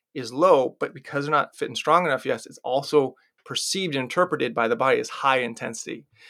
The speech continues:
Remember, high intensity is not maximum intensity. It's just a lot of people get this confused. There's maximum intensity,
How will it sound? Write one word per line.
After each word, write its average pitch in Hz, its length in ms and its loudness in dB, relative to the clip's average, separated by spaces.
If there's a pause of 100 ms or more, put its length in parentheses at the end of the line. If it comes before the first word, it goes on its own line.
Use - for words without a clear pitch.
(160)
Remember, 147 200 4
high 175 280 2
intensity 165 440 -2
is 143 100 0
not 131 280 2 (300)
maximum 131 560 0
intensity. 113 540 -14 (400)
It's 139 140 -10
just 135 200 -8 (220)
a - 120 -6
lot 139 220 6
of 151 60 2
people 160 200 4
get 139 240 -6
this 127 180 -8
confused. 143 480 -4
There's 117 160 -6
maximum 143 460 4
intensity, 147 640 -4